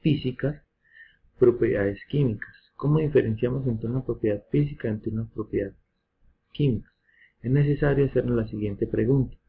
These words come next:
¿Ocurre una alteración en la composición o en la identidad de la sustancia? Si no ocurre una alteración en la identidad y en la composición, hablamos de propiedades físicas, y si esta sí ocurre, hablamos de propiedades químicas.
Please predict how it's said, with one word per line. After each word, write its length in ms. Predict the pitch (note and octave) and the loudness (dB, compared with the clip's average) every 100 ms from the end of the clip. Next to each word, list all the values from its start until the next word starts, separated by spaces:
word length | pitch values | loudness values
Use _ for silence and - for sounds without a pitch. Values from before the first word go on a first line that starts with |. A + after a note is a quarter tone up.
| - | -6
¿Ocurre 340 | B2 C3 B2+ | -2 4 4
una 200 | C3+ D3 | 4 0
alteración 580 | C#3+ - G#2+ G2+ A2+ A#2+ | 0 0 -2 -2 -4 -2
en 100 | C3+ | -2
la 140 | B2 - | -2 -4
composición 680 | G#2+ G#2+ G#2 F#2+ A2 A2+ C3+ | -10 -8 -10 -6 -6 -6 -8
o 140 | B2 | -8
en 60 | A#2+ | -4
la 80 | A2+ | -2
identidad 420 | G#2+ - G#2 G2 | -2 0 -2 0
de 100 | A#2 | 0
la 100 | A2 | 0
sustancia? 580 | G2+ - A2+ A#2+ - C#3+ _ _ - - _ - | -6 -8 -6 -6 -10 -20 _ _ -20 -20 _ -6
Si 160 | - A2+ | 0 2
no 120 | B2+ | 0
ocurre 420 | C3 D3+ D3 D3+ | 0 2 2 2
una 140 | D3 | 2
alteración 720 | D3 - A#2+ G#2+ - B2+ C#3+ - | 2 4 4 2 0 -2 -2 -4
en 160 | B2 A#2+ | -2 0
la 140 | A2 | 0
identidad 360 | G#2+ G#2+ G2+ G#2+ | -2 -2 -4 -4
y 40 | |
en 80 | B2+ | -4
la 100 | D3 | -6
composición, 720 | C#3+ C3+ C#3+ - - C3+ C#3 | -6 -6 -8 -10 -6 -6 -6
hablamos 300 | - G#2 G#2+ | -8 -8 -4
de 80 | A2 | -2
propiedades 600 | A2 G2+ - F#2+ G2+ A2 | 0 -2 2 2 2 0
físicas, 560 | E3 D3+ C#3 - A2 - _ | 0 0 -2 -8 -10 -10 _
y 140 | - G#2+ | -10 -6
si 200 | - A2 | 0 0
esta 320 | A2 - B2+ - | 0 -10 -14 -6
sí 120 | D3+ | -4
ocurre, 480 | D3+ - B2 A#2 C3 - _ - - _ | -2 0 0 -2 -6 -16 _ -20 -20 _
hablamos 340 | G#2 G#2 G2+ G#2+ | -4 -2 -2 -2
de 80 | G#2 | 0
propiedades 600 | G2+ G2 G2 F#2+ G2 - - | 0 0 2 2 -2 -8 -4
químicas. 420 | C#3 A#2 - | 2 2 0